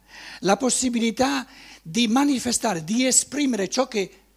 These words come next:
ha in sé oggettivamente, salta fuori che l'essere umano per natura è un dinamismo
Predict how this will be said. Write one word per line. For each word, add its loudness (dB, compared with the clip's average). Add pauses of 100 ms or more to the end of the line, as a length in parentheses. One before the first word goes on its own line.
(480)
ha 2
in 2
sé 2
oggettivamente, 0 (320)
salta 0
fuori -2 (400)
che 0
l'essere -4
umano -8
per -6
natura -6 (240)
è 6
un 4
dinamismo 4